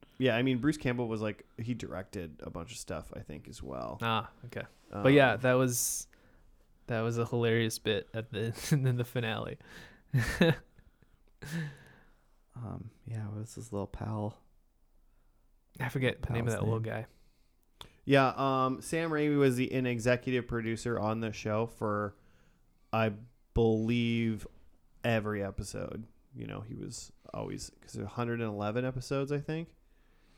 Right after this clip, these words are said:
Speaker 1: and he is cited as ex-, E P for all of 'em.
Speaker 2: Cool.
Speaker 1: Yeah, it, it's, I think, uh, that was one of those shows that we watched the first episode and it was pretty good.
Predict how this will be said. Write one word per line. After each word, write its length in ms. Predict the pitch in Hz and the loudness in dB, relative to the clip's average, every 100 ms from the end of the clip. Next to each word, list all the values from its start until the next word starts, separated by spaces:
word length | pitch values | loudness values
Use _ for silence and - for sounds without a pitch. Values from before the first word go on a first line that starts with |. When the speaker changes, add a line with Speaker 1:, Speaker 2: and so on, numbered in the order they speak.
| - | -8
Speaker 1:
and 140 | 123 117 | -4 -2
he 140 | 107 | 0
is 340 | 101 101 - - - - - | -2 -4 -6 -16 -20 -20 -18
cited 400 | - 120 101 95 | -4 -2 -2 -4
as 220 | 95 117 123 | -4 -4 -4
ex-, 240 | 113 - - | -6 -8 -2
E 120 | 254 | 0
P 160 | - 113 | 0 -2
for 260 | - 127 131 - - - | -2 -2 -4 -10 -16 -4
all 160 | 123 127 | 0 0
of 80 | |
'em. 120 | 131 - - - - - | -2 -10 -16 -20 -10 2
Speaker 2:
Cool. 240 | 147 - - - - - - - - | 2 2 -10 -20 -20 -20 -20 -16 2
Speaker 1:
Yeah, 240 | 123 123 | 6 6
it, 200 | 117 139 - | 6 4 2
it's, 380 | 82 165 160 - - - | 2 2 2 -4 -14 2
I 100 | 147 | 4
think, 300 | 190 202 - | 6 4 8
uh, 480 | 156 143 135 127 123 | 8 10 10 10 8
that 140 | 123 | 6
was 120 | 127 127 | 6 6
one 100 | 127 | 6
of 60 | |
those 120 | 123 | 4
shows 280 | 123 131 117 | 4 4 4
that 80 | 123 | 4
we 120 | 123 | 6
watched 220 | 127 123 | 6 4
the 60 | 120 | 0
first 260 | - 123 127 | 0 2 2
episode 440 | 120 - 123 120 | 0 2 4 4
and 120 | 113 | 4
it 40 | 110 | 2
was 260 | 110 - - _ _ _ - _ _ _ | -2 -2 -10 _ _ _ -20 _ _ _
pretty 220 | 135 131 | 4 4
good. 400 | 127 151 156 170 | 6 6 6 2